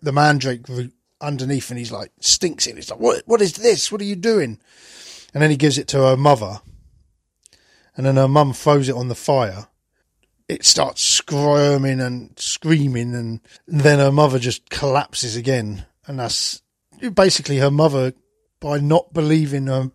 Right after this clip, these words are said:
daughter and believing the magic, she kills herself, doesn't she?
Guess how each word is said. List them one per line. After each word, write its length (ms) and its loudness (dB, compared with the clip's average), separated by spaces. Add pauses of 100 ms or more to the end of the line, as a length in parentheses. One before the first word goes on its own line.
daughter 640 -2
and 140 -10
believing 440 -2
the 40 -4
magic, 560 -4 (260)
she 180 -10
kills 320 2
herself, 420 -6
doesn't 220 -6
she? 240 -10